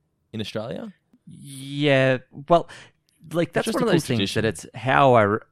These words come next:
Speaker 2: it's how I remember it. I don't know if it was a hundred percent true. It's just
Speaker 1: It made for good reading. <laughs>
Speaker 2: Yeah, <laughs> yeah. Who gives a shit if it was real?
Speaker 1: <laughs>
Speaker 2: It's not like I was,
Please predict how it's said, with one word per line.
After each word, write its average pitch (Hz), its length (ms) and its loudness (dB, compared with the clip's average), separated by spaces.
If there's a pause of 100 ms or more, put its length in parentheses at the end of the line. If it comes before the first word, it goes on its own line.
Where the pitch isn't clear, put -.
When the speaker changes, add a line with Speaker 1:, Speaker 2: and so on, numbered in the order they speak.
(140)
Speaker 2:
it's 143 160 -2
how 214 220 4
I 180 60 6
remember 101 540 0
it. 85 120 -4
I 110 80 0 (160)
don't 147 220 2
know 104 160 0
if 90 100 -4
it - 80 -8
was 95 140 -8
a 87 60 -2
hundred 90 220 -4
percent - 280 -10
true. 98 400 -6
It's - 100 -16
just - 240 -12 (400)
Speaker 1:
It 117 80 -10
made 131 180 2
for 104 60 -8
good 92 180 -4
reading. 117 380 -4
<laughs> - 60 -18 (1120)
Speaker 2:
Yeah, 143 200 2 (280)
<laughs> - 260 -8
yeah. - 160 2 (440)
Who 156 100 0
gives 160 200 2
a 165 40 -2
shit 101 160 -4
if 98 100 -4
it - 60 -14
was 87 120 -14
real? 107 320 -4 (260)
Speaker 1:
<laughs> - 240 -16
Speaker 2:
It's 143 140 -12
not 143 140 4
like 107 220 2
I 107 60 4
was, 95 280 -4